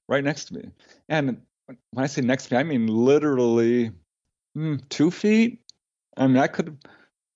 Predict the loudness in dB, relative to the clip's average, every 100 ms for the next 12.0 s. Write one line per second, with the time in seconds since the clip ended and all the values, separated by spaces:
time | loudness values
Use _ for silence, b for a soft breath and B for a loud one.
0 | -4 -4 -4 -10 -6 -2 -2 -2 -2 -2
1 | -4 -2 0 0 -4 _ _ -4 0 2
2 | 2 2 -2 -2 -8 _ -8 -8 B B
3 | -14 B _ -2 2 2 0 -4 -6 -6
4 | -4 0 2 2 2 2 0 0 0 2
5 | 2 0 -2 -4 B B _ 0 2 0
6 | -4 -6 -6 -4 -6 -6 -6 -6 -2 0
7 | 2 0 -4 -8 -6 -6 -8 -2 0 2
8 | 0 -4 -12 _ b b _ -2 0 2
9 | 2 0 -6 -10 -4 -2 -4 -6 -12 _
10 | -18 -8 -6 -4 -6 -6 -10 -18 -20 _
11 | -8 -6 -2 2 4 4 2 2 0